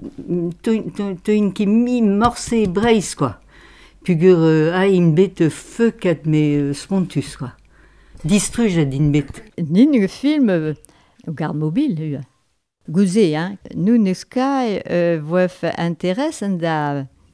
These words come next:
Speaker 2: kle per neuf da lar, quoi. Film, ar film voe chut, bo pol zo, hein, set o, euh, ket la.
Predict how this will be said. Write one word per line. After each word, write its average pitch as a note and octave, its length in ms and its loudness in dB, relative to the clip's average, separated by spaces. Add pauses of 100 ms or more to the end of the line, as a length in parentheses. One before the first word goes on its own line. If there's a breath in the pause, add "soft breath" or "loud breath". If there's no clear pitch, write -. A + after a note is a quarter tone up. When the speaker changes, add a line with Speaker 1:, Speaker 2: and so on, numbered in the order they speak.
(160)
Speaker 2:
kle A3 420 2 (200)
per C#4 200 4
neuf G3+ 240 2
da F3+ 160 0
lar, G#3 300 -4
quoi. C3+ 180 -10 (240)
Film, A3 240 2
ar D3+ 100 -6
film G#3 200 0
voe C#3+ 140 -4
chut, - 500 -2
bo C#3+ 220 -6
pol D3 200 -6
zo, E3 160 0 (120)
hein, C#3+ 160 -4
set C#3+ 300 -10
o, D3 160 -8
euh, C#3+ 380 -10
ket C3+ 160 -8
la. D#3 240 -6